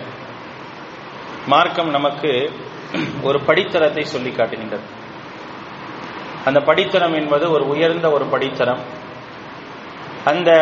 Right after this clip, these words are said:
படித்தரத்தை நம்பிக்கையாளர்களை தவிர வேறு யாருமே அடைய முடியாது அப்படிங்கிற ஒரு படித்தரத்தை சொல்லி காட்டுகின்றது.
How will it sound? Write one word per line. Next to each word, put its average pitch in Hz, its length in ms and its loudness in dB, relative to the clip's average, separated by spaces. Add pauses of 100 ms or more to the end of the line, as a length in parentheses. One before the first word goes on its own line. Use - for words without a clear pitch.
(120)
படித்தரத்தை 180 640 2
நம்பிக்கையாளர்களை 165 920 2
தவிர 156 300 2
வேறு 143 200 2
யாருமே 143 500 4
அடைய 143 320 2
முடியாது 127 600 0 (100)
அப்படிங்கிற 139 580 2
ஒரு 139 120 2
படித்தரத்தை 143 640 2
சொல்லி 120 220 -6
காட்டுகின்றது. 104 500 -4